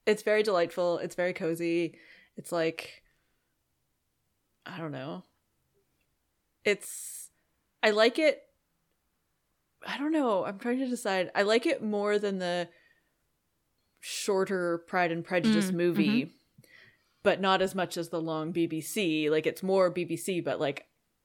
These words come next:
Speaker 1: you can watch it in an evening. Like,
Speaker 2: Yeah.
Speaker 1: B B C Pride and Prejudice, but you can watch it in an evening. Yeah. So, um, yeah, it sort of fits in that vibe. And I don't know. Everybody loves movies about sisters.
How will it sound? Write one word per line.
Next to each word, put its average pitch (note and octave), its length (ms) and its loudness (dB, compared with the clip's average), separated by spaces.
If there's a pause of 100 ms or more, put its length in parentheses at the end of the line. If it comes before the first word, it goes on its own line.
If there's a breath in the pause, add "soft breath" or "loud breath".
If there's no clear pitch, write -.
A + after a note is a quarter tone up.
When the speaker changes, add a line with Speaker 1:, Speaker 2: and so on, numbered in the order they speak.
(120)
Speaker 1:
you E3 120 -8
can D#3 160 -8
watch - 260 -6
it E3+ 40 0
in C#3+ 80 -2
an C#3+ 100 -4
evening. C#3 400 -8 (500)
Like, D#3+ 140 -4
Speaker 2:
Yeah. G3 140 6
Speaker 1:
B F3+ 80 2
B E3+ 40 -2
C - 60 0
Pride D#3 140 -2
and D3 60 -8
Prejudice, C3+ 340 -6
but D#3 140 -4
you D3 60 -6
can D#3 100 -4
watch - 200 -6
it D3 40 -12
in C#3 60 -8
an A2 120 -10
evening. - 420 -14
Yeah. - 180 -2 (520 loud breath)
So, - 280 0 (1120 soft breath)
um, D3+ 480 -8
yeah, F3+ 180 4
it - 80 -6
sort F3 120 -6
of D3+ 60 -14
fits - 260 -6
in D3+ 420 -6 (440)
that D#3+ 240 -4
vibe. E3 300 -6 (100)
And E3 720 -6 (440)
I F3 100 -8
don't G3 100 -10
know. A#3 300 -6 (460)
Everybody E3+ 320 -8
loves E3+ 320 -6
movies F3+ 240 -6
about E3+ 200 -4
sisters. B3 480 -6